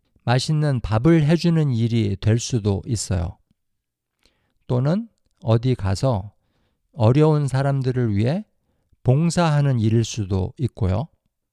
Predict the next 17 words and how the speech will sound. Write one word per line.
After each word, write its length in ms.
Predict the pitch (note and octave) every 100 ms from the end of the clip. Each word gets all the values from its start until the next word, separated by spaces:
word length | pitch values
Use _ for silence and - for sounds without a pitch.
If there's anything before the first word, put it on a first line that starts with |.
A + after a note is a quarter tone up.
| _ _ _ _ _ _ _ _ _
그게 480 | - D3 D3+ D3 A2+ -
뭐가 540 | - A2+ A#2 D#3 F3+ F3
됐든지 880 | G2+ - - G#2+ G2+ A#2+ A2+ F#2 - _ _ _ _ _ _
할 440 | _ - F3+ F#3 F#3 -
일이 520 | B2 C3+ C3 B2+ G#2+ -
있다는 520 | G#2+ - A#2+ G#2+ G2
게 340 | A#2 G#2+ G#2 - _ _ _ _ _
사람을 840 | - G#2 A#2+ A#2+ A#2+ A2+ G2 A2+ - _
행복하게 680 | G3+ G#3+ G#3+ - F3 B2
합니다. 540 | A2+ C3 C#3 F#2 F#2 F2+ _ _ _ _ _ _ _ _ _ _ _ _ _ _ _ _ _
저도 560 | - B2 C3 C3+ G#2+ F#2
할 200 | - D#3+
일이 460 | G3 F#3 F3 D#3 B2+
있어서 640 | F#2+ G#2+ F#2 B2 F2 E2+ _ _ _ _
사는 440 | - E3+ D3+ B2
게 240 | A2 F3 A3+ _ _ _
재미있어요. 560 | - B2 E3 B2+ -